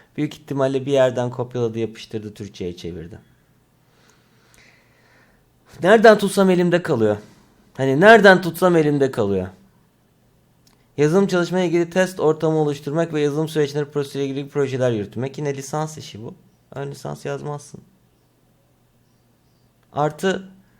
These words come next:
hani bu iş tanımı, size söyleyeyim, Türkiye içerisinde yirmi dört, yirmi beş bin liraya çalıştıracağınız bir kişinin iş tanımı.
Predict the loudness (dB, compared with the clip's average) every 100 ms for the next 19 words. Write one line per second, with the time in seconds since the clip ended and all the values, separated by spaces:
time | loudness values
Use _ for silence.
0 | _ _ -8 -6 -2 -2 -2 -4 -2 -2
1 | 0 0 -2 -6 -14 _ _ _ _ _
2 | _ _ _ -20 -8 -6 -4 0 0 0
3 | -6 -8 -16 -8 -6 -4 -2 -4 -4 -2
4 | 0 0 -4 -6 -4 -6 -8 -18 _ _
5 | _ _ _ _ _ _ -6 -2 0 2
6 | 0 0 -2 0 -2 -4 -4 -2 0 0
7 | -2 -6 -6 -8 -4 0 0 -2 -8 -10
8 | -12 -6 -4 -4 -6 -8 -10 -10